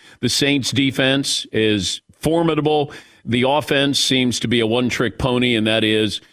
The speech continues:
get the ball to Alvin Kamara. And for some reason, Seattle couldn't take Alvin Kamara out of the game plan.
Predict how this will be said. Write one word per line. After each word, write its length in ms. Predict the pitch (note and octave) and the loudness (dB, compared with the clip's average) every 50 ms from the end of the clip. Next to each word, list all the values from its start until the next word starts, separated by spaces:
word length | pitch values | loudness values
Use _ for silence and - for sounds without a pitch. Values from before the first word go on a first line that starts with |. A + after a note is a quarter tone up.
| _ _ _ - | _ _ _ -4
get 160 | B2 B2 - | -4 -2 0
the 80 | B2+ A#2 | -2 0
ball 240 | A2+ A#2 A#2+ A#2 | 0 0 2 0
to 120 | A2+ A2+ - | 0 0 0
Alvin 320 | G#2 G#2+ A2 G2+ G#2 G2 | -2 0 0 0 -2 -2
Kamara. 560 | - - G#2+ G2+ G#2 G#2+ G#2 F#2+ F2+ F2 D2+ - - _ _ | -2 -2 0 0 2 2 2 2 0 -2 -4 -6 -10 _ _
And 200 | G#2 G#2 G#2+ G#2 | -2 -2 -2 0
for 140 | - B2 A2+ | -2 -2 -2
some 260 | - - C3+ C3 C3 | 0 0 0 0 2
reason, 480 | C3+ C#3+ C#3 B2 G#2+ G#2+ G2+ G2 - - | 2 2 0 2 0 0 -2 -2 -4 -6
Seattle 540 | - - - B2 A#2 A#2+ B2 A#2+ A2 G#2 G2 | -6 -2 0 2 2 2 2 2 0 -2 -2
couldn't 440 | - - - D3+ C#3+ B2 B2 A2 F#2+ | -4 -4 -2 -2 0 0 0 -2 0
take 340 | - D3 C3+ A#2 G#2 - | 0 0 0 0 0 0
Alvin 320 | A2+ A2 G#2+ G2+ G#2+ G2+ F#2+ | 0 0 2 0 0 -2 -2
Kamara 520 | - A2+ G#2+ G#2+ A2 G#2+ F#2+ F2+ F2+ F2 - - - _ _ _ _ _ - | -2 -2 0 0 0 2 0 0 -2 -4 -8 -14 -20 _ _ _ _ _ -4
out 180 | G#2 G#2+ G#2 G2+ | -2 0 0 0
of 60 | F#2+ | 0
the 80 | G2 | -2
game 320 | E2+ F2+ G#2 G2+ G#2 G2 E2+ | 0 0 0 0 0 -2 -2
plan. 400 | - G#2 F2 E2 D#2 B1+ A#1+ | -2 -2 0 0 -2 -4 -6